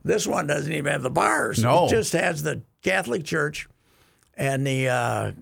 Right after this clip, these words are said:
Speaker 2: And the ballpark.
Speaker 1: and the ballpark, and a bunch of Ger-, German Lutherans who've,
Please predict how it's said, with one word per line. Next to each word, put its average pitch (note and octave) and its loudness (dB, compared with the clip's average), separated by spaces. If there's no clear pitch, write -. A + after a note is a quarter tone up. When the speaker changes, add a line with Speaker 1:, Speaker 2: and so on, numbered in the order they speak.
Speaker 2:
And A2+ 2
the A2+ 2
ballpark. E3 6
Speaker 1:
and D3 2
the C#3+ 0
ballpark, C3 0
and D#3 0
a C#3+ 0
bunch F#3+ 2
of F#3+ 0
Ger-, F#3+ 2
German F3+ 0
Lutherans D3 0
who've, C3 -4